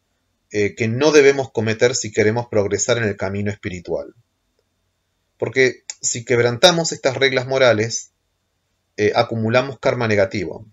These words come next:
Satanás no va a darnos nada. Es más, vamos a perder parte de nuestro poder si acumulamos karma negativo. Em, hay tentaciones que hay que superar.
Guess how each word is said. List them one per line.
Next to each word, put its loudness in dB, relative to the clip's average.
Satanás 2
no 2
va 6
a 6
darnos 2
nada. -6
Es -6
más, -4
vamos 0
a -2
perder 0
parte 2
de 0
nuestro -6
poder -2
si -6
acumulamos -8
karma -4
negativo. -8
Em, 0
hay 0
tentaciones -4
que 4
hay 2
que -4
superar. -8